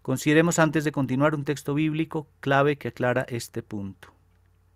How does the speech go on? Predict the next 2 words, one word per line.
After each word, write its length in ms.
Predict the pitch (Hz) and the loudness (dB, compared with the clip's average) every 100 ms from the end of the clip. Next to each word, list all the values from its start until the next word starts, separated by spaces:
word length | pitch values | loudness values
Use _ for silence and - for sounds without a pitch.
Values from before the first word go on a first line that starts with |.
| _ _ _ _ _ _ _ _ _ _ _ _ _ _ _ _ _ _ _ _ _ _ _ _ _ _ - | _ _ _ _ _ _ _ _ _ _ _ _ _ _ _ _ _ _ _ _ _ _ _ _ _ _ -4
Es 200 | 127 110 | -4 -2
de 280 | 127 123 | -2 -2